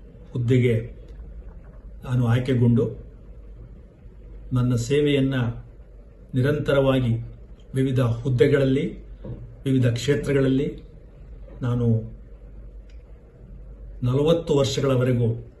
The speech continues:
ಸೇವೆ ಮಾಡಿ ಅಭಿವೃದ್ಧಿ ಕಾರ್ಯಕ್ರಮಗಳ ರೂಪಣೆ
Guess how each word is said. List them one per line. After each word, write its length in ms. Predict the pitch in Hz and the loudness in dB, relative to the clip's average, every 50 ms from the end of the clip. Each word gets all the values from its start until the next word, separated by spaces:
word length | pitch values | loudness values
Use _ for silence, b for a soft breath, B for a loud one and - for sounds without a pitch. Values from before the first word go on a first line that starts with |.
| - - - | -20 -20 -18
ಸೇವೆ 300 | - - 131 127 127 127 | -8 -2 2 4 6 6
ಮಾಡಿ 260 | 120 120 120 117 - - - - - - - - - - - - - - - - 185 185 - - - - - - - - - - - - - - - - | 6 4 4 0 -2 -4 -6 -10 -14 -16 -18 -18 -16 -16 -16 -16 -18 -18 -18 -18 -16 -16 -16 -16 -16 -16 -14 -14 -16 -16 -16 -16 -18 -18 -20 -16 -6 -4
ಅಭಿವೃದ್ಧಿ 360 | 123 117 143 - 123 117 120 | 0 0 2 2 2 0 0
ಕಾರ್ಯಕ್ರಮಗಳ 580 | - - 123 117 117 113 - 123 120 113 120 117 117 113 113 - - - - - - - - - | 2 2 2 2 2 2 2 2 4 4 6 6 6 4 4 0 -4 -12 -16 -18 -18 -16 -6 0
ರೂಪಣೆ 420 | 123 135 131 127 139 131 135 - | 2 2 2 4 2 2 2 0